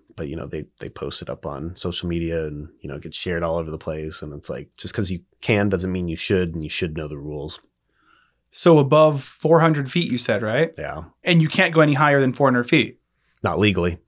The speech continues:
Speaker 2: Why is that?
Speaker 1: Uh, probably to stay out, stay out of, uh, other, other traffic, uh, like airplanes and, and helicopters and stuff like that.
Speaker 2: Sure.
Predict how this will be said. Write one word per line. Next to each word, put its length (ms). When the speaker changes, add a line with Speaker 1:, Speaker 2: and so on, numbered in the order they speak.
Speaker 2:
Why 500
is 120
that? 320
Speaker 1:
Uh, 260
probably 500
to 120
stay 280
out, 280
stay 380
out 320
of, 300
uh, 480
other, 500
other 200
traffic, 640
uh, 100
like 280
airplanes 500
and, 360
and 120
helicopters 640
and 80
stuff 220
like 180
that. 260
Speaker 2:
Sure. 380